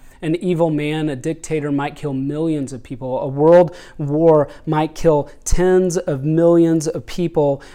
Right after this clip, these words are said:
But man's fall into sin demolished and obliterated and annihilated billions,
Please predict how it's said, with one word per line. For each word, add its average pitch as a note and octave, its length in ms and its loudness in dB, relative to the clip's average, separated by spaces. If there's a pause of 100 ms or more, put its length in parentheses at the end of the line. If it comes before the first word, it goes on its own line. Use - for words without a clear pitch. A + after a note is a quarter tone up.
But D3 400 -2
man's F3+ 440 2
fall E3+ 420 4
into D#3+ 480 -2
sin D#3+ 540 -2
demolished C#3+ 880 -2
and D3+ 100 -6
obliterated C3+ 1040 -6
and C#3 140 -10
annihilated B2+ 920 -8
billions, C#3+ 840 -8